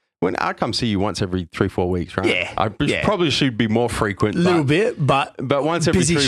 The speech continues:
Speaker 1: four
Speaker 2: schedule.
Speaker 1: weeks, I'm always in Robbie's Chop Shop. Robbie takes care of me, and that's why I've taken extra time with my hair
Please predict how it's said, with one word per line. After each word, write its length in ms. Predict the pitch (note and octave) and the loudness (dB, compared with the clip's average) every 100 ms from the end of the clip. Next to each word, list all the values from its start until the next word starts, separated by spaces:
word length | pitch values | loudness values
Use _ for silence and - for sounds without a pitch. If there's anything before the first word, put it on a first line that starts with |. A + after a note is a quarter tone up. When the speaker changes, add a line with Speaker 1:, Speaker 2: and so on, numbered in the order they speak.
| D#3 | 4
Speaker 1:
four 80 | C#3 | 4
Speaker 2:
schedule. 100 | B2+ | 4
Speaker 1:
weeks, 260 | B2+ D3+ | 2 2
I'm 140 | C3+ C#3 | 0 0
always 280 | D3 C#3 A2+ | 0 0 0
in 120 | B2 | 2
Robbie's 260 | B2 A#2 | 2 0
Chop 240 | - C3+ G#2 | 0 0 2
Shop. 180 | - A2+ | 0 2
Robbie 220 | A#2 A2 | 0 0
takes 240 | - G2 | -2 -2
care 220 | - B2 | 0 0
of 80 | A2 | 2
me, 80 | A2+ | 0
and 80 | G#2 | 0
that's 180 | A2 B2 | -2 -2
why 240 | G#2+ G#2 | -2 -4
I've 100 | F#2+ | -6
taken 300 | - A2 G#2 | -6 -6 -4
extra 220 | G#2+ - | -4 -6
time 240 | - A#2 G#2+ | -4 -4 -2
with 100 | F#2+ | -2
my 100 | F2+ | -4
hair 320 | A#2 G2+ | -4 -4